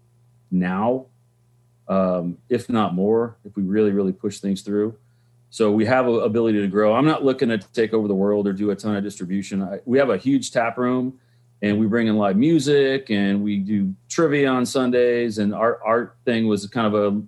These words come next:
community space. And what's cool is it's my hometown, Sassoon. Uh, my parents just live, like, three minutes away from my brewery. And so my pops is down there all the time hanging out.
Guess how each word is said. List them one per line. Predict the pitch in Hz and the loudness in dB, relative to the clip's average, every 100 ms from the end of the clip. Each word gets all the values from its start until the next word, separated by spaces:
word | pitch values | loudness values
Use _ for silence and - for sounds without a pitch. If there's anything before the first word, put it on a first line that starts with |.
| _ - | _ -4
community | 110 113 113 101 | 0 2 2 0
space. | 92 101 98 101 101 | -2 0 0 0 -2
And | 107 | -2
what's | 104 | -2
cool | - 151 131 | 0 2 2
is | 113 98 _ _ _ _ _ _ _ - | 0 -2 _ _ _ _ _ _ _ -2
it's | 139 | 0
my | 143 120 | 2 2
hometown, | 123 117 110 104 117 139 135 _ - | 2 0 0 0 0 -2 -4 _ -10
Sassoon. | 113 117 117 123 135 160 - | -6 -2 0 0 -2 -6 -4
Uh, | 104 | 0
my | 98 101 | 0 0
parents | 113 117 110 - | -2 -2 -2 -4
just | 101 110 | -4 0
live, | 110 104 | 2 2
like, | 98 - | -2 -2
three | 107 | -2
minutes | 104 101 98 | 0 0 0
away | 101 104 | -2 -2
from | 104 104 | -2 -4
my | 98 | -4
brewery. | 95 107 101 98 | -2 -2 0 0
And | 95 | -2
so | - | -2
my | 107 98 | -2 -2
pops | - 110 104 | -2 -2 -2
is | 98 | -4
down | 90 98 98 | -2 0 0
there | 95 | 0
all | 95 | -2
the | |
time | 92 101 98 98 | -4 -4 -4 -4
hanging | 95 98 | -4 -4
out. | 98 98 | -8 -12